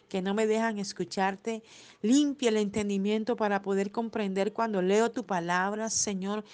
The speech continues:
Cuando alguien ora por mí, yo pueda sentir tu presencia". Pídele al Espíritu Santo que te libere de todo eso que se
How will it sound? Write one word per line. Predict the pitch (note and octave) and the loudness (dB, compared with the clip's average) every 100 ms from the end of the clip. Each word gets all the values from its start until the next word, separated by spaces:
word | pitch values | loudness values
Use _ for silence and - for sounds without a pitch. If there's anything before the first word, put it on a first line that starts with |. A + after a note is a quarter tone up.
| - - | -10 0
Cuando | F#3 F#3 | 0 2
alguien | F3+ G3+ A3 | 2 2 0
ora | A3 G#3+ G#3+ | 0 0 0
por | - F#3 | -2 -4
mí, | G3 G3+ | -2 -2
yo | G#3+ | 0
pueda | G#3 G3+ A3 | 0 -2 -2
sentir | - F#3+ - A3 G3+ | -4 -6 -6 -6 -4
tu | B3 | -8
presencia". | G3 F#3 - F#3+ G3+ - G#3+ - - _ - | -8 -6 -4 -4 -4 -4 -6 -8 -20 _ 0
Pídele | C#4+ - C4 | 0 0 -2
al | G#3+ | -2
Espíritu | - G3+ G3+ G3+ | -2 -4 -4 -6
Santo | - F3+ F3 G3 | -6 -6 -8 -8
que | G3 | -8
te | G3 F#3+ | -4 -2
libere | F#3+ G3 A3 | 0 0 0
de | A3+ | -2
todo | G#3+ G3+ A3+ | -2 0 0
eso | A3+ A#3 | -2 -6
que | A3+ | -6
se | G3+ G3 | -6 -6